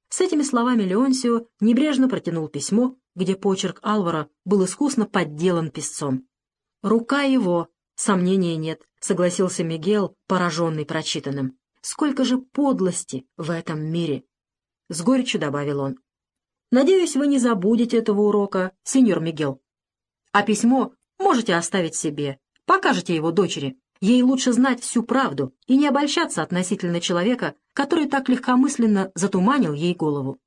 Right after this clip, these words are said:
Ну а вы, со своей стороны, постарайтесь склонить дочь к выгодному замужеству. В случае удачи я, кстати, готов не только простить вам ваши долги,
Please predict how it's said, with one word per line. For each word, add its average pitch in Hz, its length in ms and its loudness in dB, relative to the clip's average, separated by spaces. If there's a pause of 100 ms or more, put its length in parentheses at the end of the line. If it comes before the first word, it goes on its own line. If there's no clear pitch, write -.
(340)
Ну 196 100 4
а 180 140 4
вы, 220 140 4
со 202 140 -4
своей 175 260 0
стороны, 170 640 -2
постарайтесь 262 560 -2
склонить 226 480 2
дочь 254 300 -2 (100)
к - 80 -4
выгодному 185 420 4
замужеству. 156 760 -4 (240)
В - 100 -10
случае 214 380 2
удачи 208 480 -2 (240)
я, 330 180 2
кстати, 330 320 -2
готов 269 420 0
не 262 120 4
только 339 240 0
простить 202 480 -2
вам 180 240 2
ваши 175 240 0
долги, 160 500 0